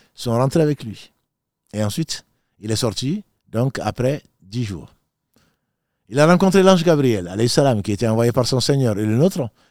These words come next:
qui lui a dit, « Ce que tu cherchais à Mohammed, c'est après. C'est la nuit du destin que tu cherches, c'est après. » Donc il est rentré,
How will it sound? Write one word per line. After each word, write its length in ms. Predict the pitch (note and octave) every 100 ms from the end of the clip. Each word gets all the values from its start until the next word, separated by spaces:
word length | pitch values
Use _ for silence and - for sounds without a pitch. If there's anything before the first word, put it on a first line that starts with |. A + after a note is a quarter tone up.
| _
qui 80 | -
lui 80 | B2
a 60 | B2
dit, « 100 | F3+
Ce 140 | -
que 140 | D#3+ C#3
tu 80 |
cherchais 320 | B2+ D3+ B2+ B2+
à 60 |
Mohammed, 460 | G#2+ G2+ F3+ A3+ A3+ _ _
c'est 200 | - -
après. 360 | F2 - D#2 D2+ _ _ _ _ _ _ _ _ _ _ _ _ _ _ -
C'est 240 | - A2+
la 140 | A2 A#2+
nuit 160 | E3+
du 80 | D3+
destin 280 | D3 - E3+
que 120 | D#3+
tu 80 | C#3+
cherches, 420 | A3+ B3 - - _ _ _
c'est 140 | -
après. » 340 | A#2+ A#2+ A#2 - _ _ _ _ _ _ _ _
Donc 200 | - A2
il 80 | A#2
est 100 | G2+
rentré, 400 | G2 F#2+ G#2+ F3+